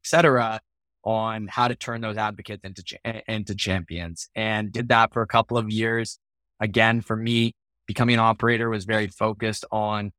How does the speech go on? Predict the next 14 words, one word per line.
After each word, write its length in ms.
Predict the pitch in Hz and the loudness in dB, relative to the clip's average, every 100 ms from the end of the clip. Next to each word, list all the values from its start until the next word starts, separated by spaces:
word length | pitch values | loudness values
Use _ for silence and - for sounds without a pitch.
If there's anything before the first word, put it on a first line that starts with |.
| _ | _
how 180 | - 120 | 2 4
do 80 | 117 | 4
you 100 | 113 | 2
get 220 | 107 113 - | 2 -2 -2
the 80 | 110 | -6
full 280 | - 117 107 | -2 -4 -4
scope 480 | - 113 110 104 | -2 0 0 -2
of 220 | 107 107 101 | -6 -4 -4
an 120 | 101 - | -6 -2
o-, 160 | 123 - | -2 0
organization 720 | 127 120 110 104 107 104 117 | -2 2 0 0 -2 -2 -2
and 160 | 104 95 | -2 -2
business, 500 | 113 123 151 180 - | -2 0 2 2 0
and 240 | 107 104 | -6 -8